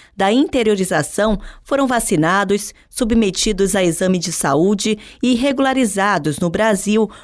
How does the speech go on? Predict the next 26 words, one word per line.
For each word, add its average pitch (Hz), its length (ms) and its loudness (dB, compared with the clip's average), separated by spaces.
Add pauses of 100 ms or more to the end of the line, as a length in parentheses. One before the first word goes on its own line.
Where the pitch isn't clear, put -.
com 262 220 2
C 247 200 -2
P 226 140 -2
F 202 420 2
e 254 40 -2
carteira 226 460 -2
de - 120 -6
trabalho, 196 640 0 (220)
segundo 233 540 2
a 262 80 -2
Casa 170 340 -2
Civil 220 480 0
do 247 100 0
Governo 190 440 0
Federal. 180 640 0 (160)
De 196 100 -2
acordo 180 420 0
com 165 220 -2
a 151 60 2
acnu, 233 440 0 (240)
a 180 100 -2
agência 160 440 0
da 170 160 0
onu 196 320 2
para 151 180 -2
refugiados, 185 920 0